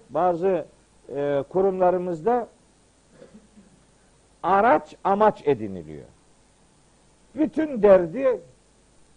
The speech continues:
bu Arapçayı buna çok iyi öğretelim.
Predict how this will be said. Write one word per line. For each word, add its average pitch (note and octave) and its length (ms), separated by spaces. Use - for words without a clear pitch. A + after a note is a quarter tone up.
bu B3 100
Arapçayı F3+ 840
buna A3 260
çok C#4 480
iyi A#3+ 240
öğretelim. F#3+ 640